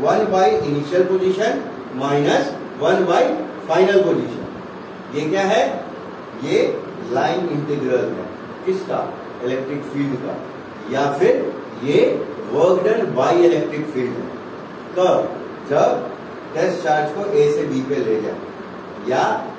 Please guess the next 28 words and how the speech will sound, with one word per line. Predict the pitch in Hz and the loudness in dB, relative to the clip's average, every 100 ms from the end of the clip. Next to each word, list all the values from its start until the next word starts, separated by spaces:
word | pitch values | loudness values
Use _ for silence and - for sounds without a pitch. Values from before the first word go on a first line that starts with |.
| - - - - - - 135 | -14 -14 -14 -14 -14 -12 -8
पोजीशन | 135 139 - 190 - - | -6 -4 -2 -2 0 2
आरए | 135 143 143 | 4 4 4
से | - - | 2 0
आरबी | 123 123 127 | -2 -2 -2
पे | 123 147 | -2 -4
चेंज | - 123 107 | -2 -2 -2
हो, | 101 - - | -6 -6 -6
तब। | 120 - - - - - - - - - - - - - | -4 -4 -6 -10 -12 -12 -14 -14 -12 -12 -12 -12 -12 0
ठीक | 190 | 2
है, | - - - - - - - - - - - - - - | 2 0 -4 -8 -12 -12 -12 -14 -12 -12 -12 -12 -12 -10
तो | 127 | -8
ये | 127 165 | -2 0
वैल्यू | 151 147 - | 2 2 2
किसकी | 175 - 277 | 0 -2 -2
मिली | 247 208 | 2 4
हमको? | 180 - - - - - - - - - | 4 2 -2 -6 -8 -10 -12 -12 -12 -8
या | - | -6
तो | - 160 160 | -4 -2 0
लाइन | 156 | 2
इंटीग्रल | 180 180 180 196 | 2 2 2 2
की | 196 208 | 0 0
कहेंगे, | 196 202 233 | 0 2 2
क्योंकि | - - - - - - - - - - 180 | 2 -4 -10 -12 -12 -12 -10 -10 -10 0 6
इलेक्ट्रिक | 190 151 147 196 190 | 6 6 0 -2 -2
फील्ड | 190 190 190 | 4 4 4
को | 196 | 2
ही | 185 202 | 6 8
हम | 185 - - - | 8 2 0 -6